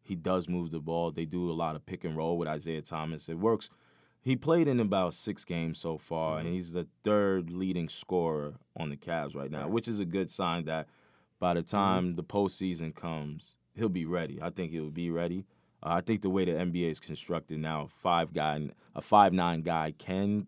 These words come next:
Speaker 1: kinda hoop, because I look at it as
Speaker 2: But for
Speaker 1: like
Speaker 2: how long?
Speaker 1: Well, this is the thing. When I, I, so I went to go see, um, last year in the playoffs, I went to go see Washington versus, um,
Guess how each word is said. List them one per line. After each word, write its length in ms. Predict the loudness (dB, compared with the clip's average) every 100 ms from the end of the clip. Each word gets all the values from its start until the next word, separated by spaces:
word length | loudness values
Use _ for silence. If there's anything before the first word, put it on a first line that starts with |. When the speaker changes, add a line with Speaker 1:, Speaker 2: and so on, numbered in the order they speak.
| 0
Speaker 1:
kinda 260 | 2 2 2
hoop, 360 | 2 2 -2 _ _ _ _ 0
because 420 | 0 2 2 4
I 60 |
look 260 | 4 4 4
at 80 | 2
it 200 | 4 4
as 60 |
Speaker 2:
But 80 | 4
for 60 | 6
Speaker 1:
like 40 | 4
Speaker 2:
how 140 | 4
long? 560 | 4 2 -2 -2 -4 -10 -18 _
Speaker 1:
Well, 120 | 8
this 160 | 8 8
is 40 | 4
the 60 |
thing. 360 | 4 4 4 0
When 160 | 2 6
I, 160 | 6 4 0 0
I, 80 | 0
so 180 | 4 4
I 60 |
went 220 | 4 2 0
to 80 |
go 160 | 4 4
see, 480 | 4 0 -2 -2 -6 -6
um, 360 | -4 -4 -6
last 360 | -6 -6 -6 -8
year 100 | -6
in 60 | -6
the 60 |
playoffs, 440 | -8 -6 -6 -6 -6
I 40 |
went 180 | -8 -6
to 80 | -6
go 160 | -6
see 440 | -8 -8 -8 -8 -10 _ _ _ -4
Washington 600 | -2 -2 -4 -8 -8 -6
versus, 680 | -4 -4 -4 -8 -8 -10 -14 _ _
um, 520 | -10 -10 -10 -14 -16